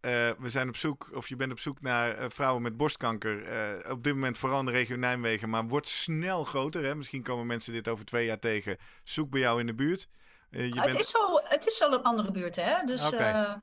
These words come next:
Speaker 2: Allenvelp en in Borne, want Ingrid Prigge doet ook, eh, Recovery Run. Dus kijk op de site waar het nu al is. En
Speaker 1: Exact.
Speaker 2: in juni komt er weer een nieuwe cursus. Dus ja, vanaf juli,
Speaker 1: Nog meer
Speaker 2: augustus
Speaker 1: trainers.
Speaker 2: is het al, eh, ja.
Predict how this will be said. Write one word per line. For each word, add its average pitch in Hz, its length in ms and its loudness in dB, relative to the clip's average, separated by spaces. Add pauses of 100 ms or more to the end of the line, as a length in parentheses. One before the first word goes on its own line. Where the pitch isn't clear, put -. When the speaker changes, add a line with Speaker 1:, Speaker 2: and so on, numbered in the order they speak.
(140)
Speaker 2:
Allenvelp 294 840 4
en 208 220 0
in 196 180 0
Borne, 294 380 4
want 254 180 -2
Ingrid 254 280 -2
Prigge 311 380 -2
doet 320 260 -6
ook, 302 200 0
eh, - 240 -4
Recovery 294 600 -8
Run. 294 260 -2 (480)
Dus 254 320 -2
kijk 285 220 2
op 285 100 -2
de 285 80 -4
site 277 360 2
waar 240 100 4
het 240 80 2
nu 240 120 2
al 202 120 2
is. 320 360 -2
En 247 180 -2
Speaker 1:
Exact. 240 560 -2 (280)
Speaker 2:
in 240 180 4
juni 262 300 4
komt 247 220 0
er 247 60 -4
weer 247 120 4
een 240 60 2
nieuwe 226 260 2
cursus. 294 460 -2
Dus 220 160 -2
ja, 190 180 0
vanaf 196 300 -4
juli, 214 140 0
Speaker 1:
Nog 208 80 2
meer - 80 0
Speaker 2:
augustus 214 260 -2 (220)
Speaker 1:
trainers. - 220 -6
Speaker 2:
is - 80 -
het 214 100 -14
al, 214 240 -4
eh, 208 320 -2
ja. 214 360 -2